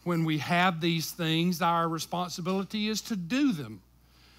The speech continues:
And when we do them, we form a body. And you can think about your own body. Yeah, I mean, just exactly like your body. You know, the,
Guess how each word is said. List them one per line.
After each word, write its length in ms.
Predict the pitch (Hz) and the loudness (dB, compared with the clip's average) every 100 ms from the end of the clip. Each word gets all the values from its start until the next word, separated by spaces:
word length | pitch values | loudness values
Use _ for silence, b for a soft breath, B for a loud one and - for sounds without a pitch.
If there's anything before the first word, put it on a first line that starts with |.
| b | b
And 160 | 156 170 | -2 4
when 160 | 190 190 | 6 6
we 140 | 180 | 6
do 340 | 135 202 269 | 4 4 6
them, 520 | 202 190 165 180 185 170 | 6 6 6 6 4 4
we 160 | 185 | 2
form 380 | - 185 180 175 | 0 0 2 2
a 80 | 160 | 0
body. 680 | 123 190 254 185 117 98 - b b b b b 151 | 2 4 4 2 -4 -12 -18 b b b b b -4
And 360 | 165 160 175 - | 2 2 0 -2
you 220 | 160 190 | -2 0
can 180 | 240 190 | 0 0
think 220 | 220 208 | -2 0
about 380 | 190 220 233 254 | 2 2 0 -4
your 160 | 254 | -4
own 260 | 247 269 240 | -4 -2 0
body. 460 | 165 135 110 107 131 | 0 -2 -4 -8 -6
Yeah, 200 | 208 - | -6 -4
I 140 | 151 | -6
mean, 200 | 160 156 | -4 -4
just 260 | 135 170 - | -4 -6 -6
exactly 460 | 160 180 185 220 | -6 -2 -2 -2
like 300 | 214 208 214 | 0 0 0
your 120 | 247 262 | -4 -4
body. 360 | 190 160 131 | -2 0 -2
You 180 | 127 156 | -4 -2
know, 160 | 156 156 | -2 0
the, 240 | 165 | -2